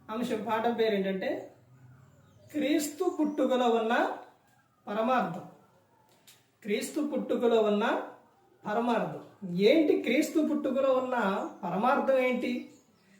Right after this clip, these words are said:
యేసుక్రీస్తు ప్రభువారు ఈ లోకానికి ఎందుకు వచ్చారు అంటే, యేసుక్రీస్తు ప్రభువారు ఈ లోకానికి వచ్చింది తన ప్రజలను వారి పాపముల నుండి రక్షించడానికి,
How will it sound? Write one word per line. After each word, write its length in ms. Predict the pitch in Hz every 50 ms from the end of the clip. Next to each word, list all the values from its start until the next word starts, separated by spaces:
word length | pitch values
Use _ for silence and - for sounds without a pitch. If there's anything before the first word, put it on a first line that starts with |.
| _ - -
యేసుక్రీస్తు 680 | 170 190 233 247 - 320 - - 302 320 302 - - 370
ప్రభువారు 800 | 320 - 294 285 285 285 294 294 285 294 285 254 220 226 247 -
ఈ 20 | 208
లోకానికి 920 | 196 202 220 220 - 277 285 294 - - 277 220 214 233 254 254 - 202
ఎందుకు 260 | 202 214 254 254 -
వచ్చారు 500 | 330 - - 277 254 254 254 262 294 - - - - - _ _ _ _ _ _ _ _ _ _ _ _ _ _ _ -
అంటే, 580 | 165 185 233 226 294 269 226 208 220 247 262 - - - - - - _ _ _ _ _ _ _ _ - 196
యేసుక్రీస్తు 720 | 185 226 302 - - 339 302 - 302 302 - - - 339
ప్రభువారు 400 | - - 311 302 294 294 294 294
ఈ 80 | 277
లోకానికి 480 | 254 233 254 262 - 277 285 285 - 262
వచ్చింది 800 | 240 - - - 311 302 254 240 240 208 196 196 202 226 233 - - - - - _ _ _ _ _ _ _ _ - 226
తన 100 | 226 233
ప్రజలను 600 | 226 - - 220 214 208 285 311 320 330 330 330
వారి 240 | 311 285 269 254 240
పాపముల 500 | - 226 214 254 277 302 294 294 302 302
నుండి 280 | 294 285 262 247 226 214
రక్షించడానికి, 1040 | 185 180 175 - - 220 220 196 240 214 240 240 240 247 - 294 311 - - -